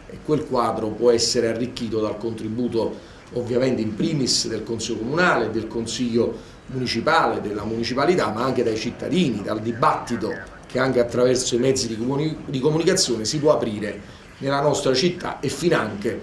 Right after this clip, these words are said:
non solo nella nostra città. Eh, noi riteniamo, eh, che l'accordo firmato stamattina sia un accordo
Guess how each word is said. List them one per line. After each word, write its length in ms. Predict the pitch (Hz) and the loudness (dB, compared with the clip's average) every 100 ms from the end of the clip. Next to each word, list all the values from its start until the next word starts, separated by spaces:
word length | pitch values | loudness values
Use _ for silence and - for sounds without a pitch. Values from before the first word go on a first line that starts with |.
| - - - - - | -12 -18 -20 -18 -6
non 260 | 143 165 160 | 2 2 2
solo 380 | - 123 110 | 2 2 2
nella 300 | 110 110 107 | 0 -2 -2
nostra 640 | 104 101 - - 107 104 - - - - - - - - - - - - | -4 -8 -10 -10 -8 -8 -10 -18 -20 -20 -20 -20 -20 -20 -20 -20 -20 -8
città. 580 | - 123 - - - - - - - - | -4 -4 -4 -12 -12 -12 -18 -20 -20 -10
Eh, 680 | - 127 120 110 101 98 101 110 - - - | 0 4 4 4 0 -2 -4 -6 -10 -12 -8
noi 280 | 131 190 190 | 2 6 6
riteniamo, 800 | 160 147 143 170 175 160 139 113 | 6 2 2 2 4 4 2 2
eh, 40 | 120 110 101 - - - | -2 -8 -10 -14 -16 -18
che 180 | - 143 | -4 0
l'accordo 720 | 131 123 - 175 175 135 135 | 2 2 4 6 6 4 0
firmato 880 | - 127 123 139 135 123 120 110 - - - - - - - - - - - - - - - - - - - - | 0 -2 0 2 2 4 4 4 0 -8 -14 -14 -16 -16 -18 -18 -18 -18 -18 -18 -20 -18 -18 -18 -18 -20 -20 -12
stamattina 840 | - - 143 139 - 165 156 123 113 | -8 0 2 2 -2 -4 0 0 0
sia 260 | 143 143 | 0 2
un 120 | 127 | 2
accordo 920 | 117 117 - 135 113 104 113 107 101 | 0 -2 0 2 2 2 2 2 0